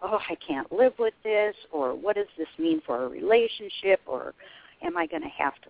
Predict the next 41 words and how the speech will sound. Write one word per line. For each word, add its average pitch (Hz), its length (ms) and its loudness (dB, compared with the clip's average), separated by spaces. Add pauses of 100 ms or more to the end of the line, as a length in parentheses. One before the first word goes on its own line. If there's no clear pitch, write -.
(100)
leave? 233 520 -4
Are 139 180 -4
we 160 120 -6
gonna 151 200 -4
have 139 240 -4
to - 160 -16
break - 280 -8
up?" 233 300 8 (200)
or, - 240 -14 (420)
you 175 80 -16
know, 151 120 -10
"Am 147 140 -8
I 151 100 -8
gonna 151 200 -8
be 131 140 -10
able - 220 -14
to - 100 -14 (100)
stand 214 320 -4
this?" 202 140 -4 (180)
Blah, 214 100 -8
blah, 214 120 0
blah, 151 360 0
on 247 200 6
and 262 160 4
on 196 240 0
with 185 200 -2
the 160 80 -14 (120)
thoughts, 135 400 2
and 147 160 0
then 156 200 4
the, 135 240 0 (600)
the - 220 -2
emotions 185 800 2
of 127 180 -2 (840)
anger 185 920 0
and 131 380 -6 (380)
even 143 440 -2
rage, 175 560 6
you 170 80 -4
know, 156 380 6 (360)
uh, - 80 -10